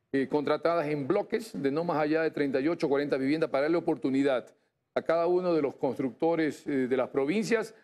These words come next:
a acceder a estos contratos. Son viviendas en terreno propio de beneficiarios, eh, aprobados con la nueva tipología de vivienda, que ya tiene una metodología edge,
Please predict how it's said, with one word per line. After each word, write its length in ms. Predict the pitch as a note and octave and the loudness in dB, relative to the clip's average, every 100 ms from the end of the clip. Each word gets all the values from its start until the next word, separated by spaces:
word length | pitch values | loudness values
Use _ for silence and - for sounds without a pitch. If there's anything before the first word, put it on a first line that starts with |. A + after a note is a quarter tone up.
| - - | -6 -2
a 120 | C#3 | 0
acceder 420 | - C#3 D3 D3 | 0 0 2 0
a 20 | |
estos 220 | B2+ B2+ | 0 -2
contratos. 640 | - B2 D#3 D#3+ - B2 - _ _ _ | -2 -2 0 0 -2 -10 -12 _ _ _
Son 140 | D3 D3 | -2 0
viviendas 440 | C3+ E3 D#3+ C#3+ | 0 0 0 -2
en 80 | C3 | -2
terreno 320 | - D#3+ D3 | 0 0 -2
propio 460 | - E3+ F3+ G3+ D#3+ | 0 -2 0 0 0
de 80 | |
beneficiarios, 880 | C3+ B2 A#2 A#2 - E3+ G3 C#4+ - _ _ _ _ | 0 0 -2 -6 -2 0 0 -2 -6 _ _ _ _
eh, 180 | B2 B2 | -2 0
aprobados 520 | B2 A#2+ B2+ D3+ E3 | 0 2 2 2 0
con 120 | C#3+ | -2
la 80 | A#2+ | -2
nueva 320 | A#2+ D#3 E3+ | 0 0 0
tipología 480 | E3 - B2 A2+ D#3+ | -2 -2 -2 0 0
de 140 | D#3 B2+ | 0 0
vivienda, 640 | A#2+ C3 D#3 F3+ A3+ A3+ | 0 0 0 -2 -4 -4
que 100 | B2+ | -2
ya 100 | B2 | -2
tiene 180 | C#3 C#3+ | 0 -2
una 100 | C#3 | 0
metodología 640 | C3 B2 B2+ B2 A#2+ C#3+ - | 0 0 -2 0 0 -2 0
edge, 400 | D#3 F3 - | 0 0 -6